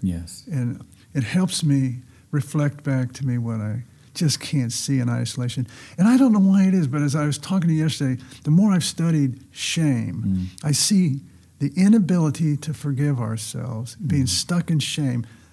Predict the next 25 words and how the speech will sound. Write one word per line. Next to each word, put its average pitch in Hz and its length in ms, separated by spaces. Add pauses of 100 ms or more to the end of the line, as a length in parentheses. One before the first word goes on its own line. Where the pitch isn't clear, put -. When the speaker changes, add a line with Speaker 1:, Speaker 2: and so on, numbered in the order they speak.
(260)
Speaker 2:
keeps 196 380
us 135 120
stuck - 520
from 131 240
grieving 127 720 (320)
losses 156 600
that 123 120
we 127 100
have. 131 140
'Cause 151 160
so 170 120
many 202 220
of 190 60
the 160 80
losses 147 600
that 113 120
people 131 280
have, 165 280 (440)
they 151 200 (280)
attribute 151 680
and 139 140
regret 131 420 (200)
to 147 100
what 127 420
they 151 380